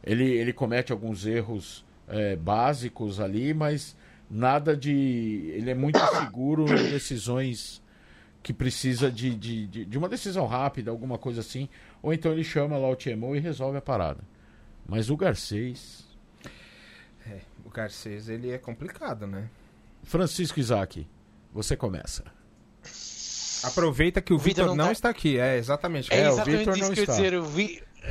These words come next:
Speaker 3: o Vitor não está aqui, até, até, até dá mais gozo respirar fundo e fazer. <laughs> Não, é assim, eu, eu, eu tô, eu tô para ver, o Nigel Owens, Inglaterra, eh, Nova Zelândia, vai ser fantástico para ver co-, qual é que vai ser o approach dele com duas equipas que estão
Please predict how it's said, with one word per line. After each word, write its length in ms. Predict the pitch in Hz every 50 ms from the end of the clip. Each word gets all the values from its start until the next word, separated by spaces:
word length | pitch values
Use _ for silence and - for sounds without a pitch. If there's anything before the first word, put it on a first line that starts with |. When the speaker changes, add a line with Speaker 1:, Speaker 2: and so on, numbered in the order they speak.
| 147
Speaker 3:
o 40 | 139
Vitor 300 | 131 156 202 - 226 196
não 120 | 202 202
está 200 | 185 - - 190
aqui, 340 | 170 - - - 170 185 190
até, 180 | 180 135 120 180 170 - 151
até, 320 | - 180 175 175 180 - - -
até 160 | 147 - 190 190
dá 160 | 185 185 190
mais 260 | 190 185 185 165 151
gozo 400 | 139 147 160 165 165 160 143 -
respirar 420 | - - - - - 156 156 156 139
fundo 520 | - - - 135 147 151 160 160 156 151 - -
e 80 | 156
fazer. 1160 | 151 - 160 - - - 156 - - - - - - - - - - - - - 120 - - -
<laughs> 100 | - - - - - - - - - 277 302 262 240 247 262 240 - - - 254
Não, 220 | 240 262 294 302 285
é 120 | 277 277
assim, 360 | 277 - - 339 247 240 233 220
eu, 140 | 220 233 226
eu, 220 | 214 - 226 220
eu 160 | 220 226 220 -
tô, 200 | - 247 233 -
eu 160 | 208 233 220
tô 160 | - 214 185
para 120 | 185 208
ver, 240 | 185 160 208 202 -
o 100 | 185 180
Nigel 280 | 180 214 214 190 196 196
Owens, 320 | 185 185 185 185 185 151 170
Inglaterra, 480 | 175 175 165 - 165 160 151 156 151 - - 170 -
eh, 320 | 143 156 151 147 143 143
Nova 280 | 135 143 143 135 135 131
Zelândia, 280 | 123 135 139 139 160
vai 100 | 147 147
ser 120 | - - 143
fantástico 520 | - 139 123 - 131 127 - - 139 127
para 120 | - 139 131
ver 320 | 123 139 139 135 131 123 - - - - - - - - - -
co-, 320 | - - 165 143 117 120 - - - - - - -
qual 140 | - 196 196
é 40 |
que 40 | -
vai 100 | 190 175
ser 100 | - -
o 100 | 190 180
approach 440 | 165 143 - 170 175 175 - - -
dele 120 | 160 170 165
com 140 | - 175 170
duas 200 | 165 165 147 156
equipas 460 | 165 - - 160 147 - 170 160 -
que 140 | - - -
estão 520 | - - - - - - - 160 156 143